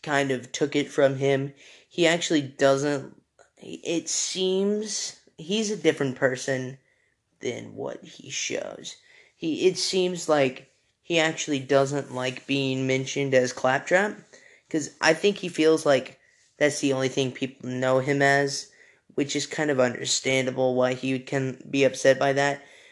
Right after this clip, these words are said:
But it seems like he wants his gaming company to be known more than just Claptrap. So, but, uh,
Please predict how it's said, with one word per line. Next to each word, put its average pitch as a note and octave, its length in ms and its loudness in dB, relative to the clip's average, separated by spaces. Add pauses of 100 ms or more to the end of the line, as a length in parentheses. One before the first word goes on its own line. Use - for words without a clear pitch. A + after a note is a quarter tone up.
(120)
But D3+ 160 4
it B2 100 -2
seems F3+ 380 0
like D3+ 260 2
he D3 220 0
wants C#3 480 -2 (100)
his C#3 340 0
gaming C#3 460 2
company E3+ 640 -2
to - 80 -12
be C#3 180 0
known C3+ 420 2
more C3+ 360 2
than B2+ 260 -8
just B2 240 -6
Claptrap. - 840 -8 (680)
So, C#3 600 4 (440)
but, F3 300 2
uh, D#3+ 360 2